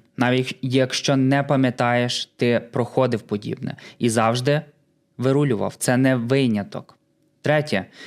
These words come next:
мені не потрібно вирішувати все прямо зараз. Тривога тисне, вимагає дії,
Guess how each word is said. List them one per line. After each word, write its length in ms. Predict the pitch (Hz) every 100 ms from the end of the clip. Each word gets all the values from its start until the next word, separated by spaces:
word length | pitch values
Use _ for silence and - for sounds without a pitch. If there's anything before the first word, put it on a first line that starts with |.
| - - -
мені 360 | 120 139 156 -
не 240 | 135 147
потрібно 760 | 147 175 160 147 139 151 147 143
вирішувати 680 | 123 117 117 120 117 117 104
все 280 | - 110 110
прямо 300 | 110 104 107
зараз. 480 | 104 98 - - - -
Тривога 580 | 131 123 147 147 135 135
тисне, 560 | - 131 104 - 123
вимагає 600 | 117 120 120 127 131 139
дії, 460 | 120 113 107 110